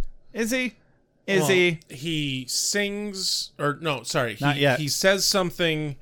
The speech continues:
Speaker 2: to the demon to distract him.
Speaker 1: In his own language.
Speaker 2: Successfully distracts the demon and then throws a very large book at him, but misses and hits Angel.
Speaker 1: Honestly, I think he does this on purpose.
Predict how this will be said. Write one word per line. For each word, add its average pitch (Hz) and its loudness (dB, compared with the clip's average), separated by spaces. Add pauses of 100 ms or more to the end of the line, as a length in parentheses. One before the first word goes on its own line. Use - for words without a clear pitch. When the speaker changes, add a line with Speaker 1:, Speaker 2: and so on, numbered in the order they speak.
Speaker 2:
to 240 0
the 214 -2
demon 151 0 (640)
to 131 -4 (200)
distract 156 -2
him. 123 -4
Speaker 1:
In 170 4
his 175 4
own 196 2
language. 202 0 (120)
Speaker 2:
Successfully 214 -4
distracts 196 -2
the 151 -6
demon 113 -8 (600)
and 147 0
then 151 0
throws 208 0
a 151 2
very 160 2
large 185 -2
book 226 -2
at 156 -4
him, 120 -4
but 113 -10
misses 147 -6
and 117 -6
hits 123 -10
Angel. - -18 (220)
Speaker 1:
Honestly, 151 2 (840)
I 240 2
think 214 -2
he 190 -2
does 175 2
this 156 2
on 147 4
purpose. 123 -2